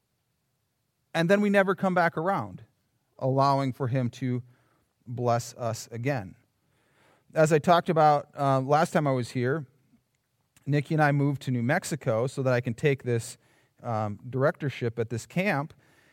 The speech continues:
And I'm like, "Yes, God is blessing me." And we move down there, and then the lake is drying up in front of us.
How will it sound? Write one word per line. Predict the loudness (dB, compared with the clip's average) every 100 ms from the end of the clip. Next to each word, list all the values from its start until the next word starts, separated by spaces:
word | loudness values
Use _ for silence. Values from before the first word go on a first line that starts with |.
| _ 0
And | 2 2
I'm | 2 2
like, | 2 2 0
"Yes, | -2 0 2 2 2 2 -2 -10 -4
God | 0 2 0
is | 0
blessing | 0 2 2 0 -4 -2
me." | -4 -2 -2 -2 -2 -2 -6 _ _ _ _ _ _ _ _ _ _ _ _ _ _ _ _ _ _ _ -6
And | 0
we | 2
move | 2 2
down | 4 4 4
there, | 4 4 2
and | 2 0
then | 0
the | 2
lake | 4 4
is | 2 0
drying | 0 2
up | -2 -4
in |
front | -2 0 2
of | 2
us. | 2 2 -4 -16